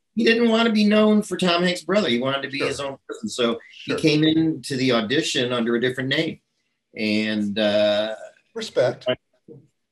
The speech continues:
Speaker 1: what's that? Yeah. And,
Speaker 2: I
Speaker 1: and I remember a scene once we hired him. We were filming by, um, Santa Monica Pier or Venice. We were shooting on Venice Beach, and he, uh, disappeared for a while. Couldn't find him.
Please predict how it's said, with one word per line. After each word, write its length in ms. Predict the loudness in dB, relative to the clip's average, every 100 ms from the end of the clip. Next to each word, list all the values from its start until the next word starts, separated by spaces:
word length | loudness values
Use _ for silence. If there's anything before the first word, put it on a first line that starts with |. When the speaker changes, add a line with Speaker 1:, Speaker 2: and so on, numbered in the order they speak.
| _
Speaker 1:
what's 160 | -6 -4
that? 160 | -2
Yeah. 240 | 2 2 2
And, 180 | 2 2
Speaker 2:
I 60 |
Speaker 1:
and 380 | 2 0 -6 -12 -16 -18 _ _ _
I 60 | 0
remember 380 | 2 2 0 -2
a 80 |
scene 680 | -4 0 0 2 0 -2 -4
once 280 | -2 -4 -4
we 100 | -4
hired 300 | -4 -4 -2
him. 200 | -2 0
We 100 | -2
were 100 | -4
filming 540 | -4 -4 -2 -2 -2 -2
by, 320 | -2 -2 -2 -6
um, 340 | -6 -10 -14 _ _
Santa 300 | -18 -10 -6
Monica 400 | -6 -6 -6 -8 -10 -16 -8
Pier 400 | -2 0 -2 -6 _ _ _ _
or 120 | -12
Venice. 400 | -6 -4 -4 -8 -8
We 120 | -4
were 80 | -4
shooting 240 | -4 -4
on 80 | -2
Venice 400 | -2 -4 -6 -12 _ _
Beach, 320 | -6 -6 -10 -8
and 260 | -4 -4
he, 540 | -6 -8 -6 -6 -6 -4
uh, 140 | -4
disappeared 480 | -6 -8 -4 -4 -4
for 120 | -8
a 40 | -8
while. 320 | -8 -12 -16 _ _ _ _
Couldn't 180 | -10 -8
find 280 | -4 -2 -2
him. 220 | -6 -8